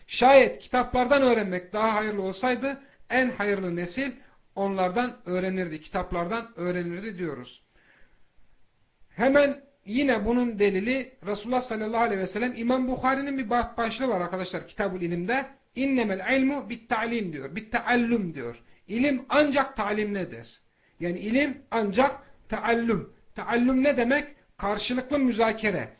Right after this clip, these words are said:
Siz birinden öğreneceksiniz, bir başkasına öğreteceksiniz. Öğrenip öğrenmediğinizi karşındakinize anlatacaksınız.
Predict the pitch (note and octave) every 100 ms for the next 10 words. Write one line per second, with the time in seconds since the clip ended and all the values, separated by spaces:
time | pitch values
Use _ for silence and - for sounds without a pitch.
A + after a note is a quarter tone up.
0 | - - B3+ A3+ A#3 A#3 A#3+ C4 A#3 G3
1 | F3 E3+ D#3+ - G#3+ C4 - - - A3+
2 | A3 A3+ A3+ G#3+ B3 A3+ F#3+ F3 D#3 D#3+
3 | G3+ B3 C4 - _ - F3+ G#3 A#3+ C4+
4 | A#3+ A3 A3+ A3+ G#3+ G3+ G3 F#3+ C4 -
5 | G3+ G3 G#3+ G#3 G#3 A3 G#3 A#3 G#3+ G3+
6 | G3 G3 F#3+ - F#3 C4 -